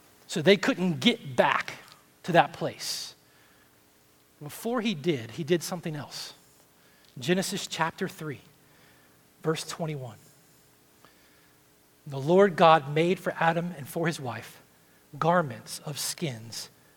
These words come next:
and clothed them. God did from the very beginning for them what they couldn't do for themselves.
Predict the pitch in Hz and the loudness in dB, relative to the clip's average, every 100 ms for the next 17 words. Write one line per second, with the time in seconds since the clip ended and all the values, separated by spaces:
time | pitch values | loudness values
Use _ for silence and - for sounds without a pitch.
0 | _ _ _ - 147 - 170 160 123 117 | _ _ _ -14 -10 -8 -6 -6 -8 -16
1 | - 104 - - - - _ _ _ _ | -20 -20 -20 -20 -20 -20 _ _ _ _
2 | _ - _ _ _ _ _ _ _ _ | _ -20 _ _ _ _ _ _ _ _
3 | - 135 180 196 214 196 143 185 156 139 | -14 2 6 8 8 4 0 4 4 2
4 | 135 - - - 147 131 131 175 202 180 | -4 -14 -20 -10 -6 -4 4 6 6 4
5 | 202 147 170 123 117 - - - - 185 | -2 0 0 0 -8 -12 -20 -16 -2 4
6 | 202 170 139 143 139 147 165 165 170 214 | 6 6 4 2 -2 0 4 4 4 -2
7 | 160 143 160 160 143 139 143 127 123 | -2 -2 -2 -2 -4 -8 -8 -10 -12